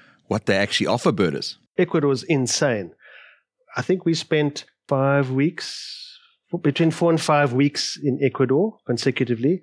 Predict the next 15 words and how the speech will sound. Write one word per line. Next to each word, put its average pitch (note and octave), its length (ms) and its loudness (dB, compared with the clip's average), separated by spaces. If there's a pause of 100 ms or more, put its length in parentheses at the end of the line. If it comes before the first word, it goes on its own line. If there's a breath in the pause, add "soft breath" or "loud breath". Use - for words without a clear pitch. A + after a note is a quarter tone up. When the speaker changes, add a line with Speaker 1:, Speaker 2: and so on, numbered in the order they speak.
(120 soft breath)
Speaker 2:
and C#3 160 2
we C#3 80 4
saw D3+ 220 0
five D3 300 0
hundred B2 240 0
species A#2 420 -4
of G2+ 80 -6
birds. G2 320 -6 (240 loud breath)
And B2+ 220 2
that's C#3+ 200 0
with, C#3 240 -2 (200)
with C3+ 360 -2 (600)
very C#3+ 240 2
few D3 340 0
guides. B2 680 0